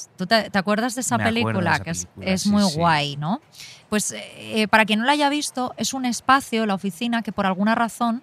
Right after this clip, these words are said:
Speaker 1: está entre dos pisos de un edificio, en la planta siete y medio, que lo busqué el otro día. Eh, así que la gente tiene que salir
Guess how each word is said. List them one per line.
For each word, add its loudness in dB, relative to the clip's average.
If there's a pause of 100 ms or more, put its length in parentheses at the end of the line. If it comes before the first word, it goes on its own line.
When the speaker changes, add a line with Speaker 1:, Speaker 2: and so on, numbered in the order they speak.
(160)
Speaker 1:
está -2
entre 2
dos 0
pisos -2
de 0
un 0
edificio, -6 (100)
en 2
la 4
planta 2
siete -2
y 4
medio, 0
que -6
lo -2
busqué -6
el -4
otro -6
día. -6 (540)
Eh, 2 (220)
así -2
que 0
la 4
gente -2
tiene -2
que -2
salir 0